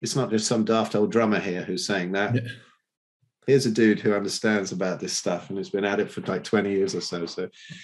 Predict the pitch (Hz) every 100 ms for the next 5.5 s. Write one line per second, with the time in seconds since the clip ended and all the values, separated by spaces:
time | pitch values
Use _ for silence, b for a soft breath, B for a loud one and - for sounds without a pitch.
0 | B B B 123 110 98 98 - 113 110
1 | 104 101 113 107 110 120 107 117 104 110
2 | 117 - 113 143 120 120 139 143 143 170
3 | - 147 135 120 120 117 110 - 117 117
4 | 117 101 120 123 117 - 87 90 98 104
5 | 107 90 104 104 107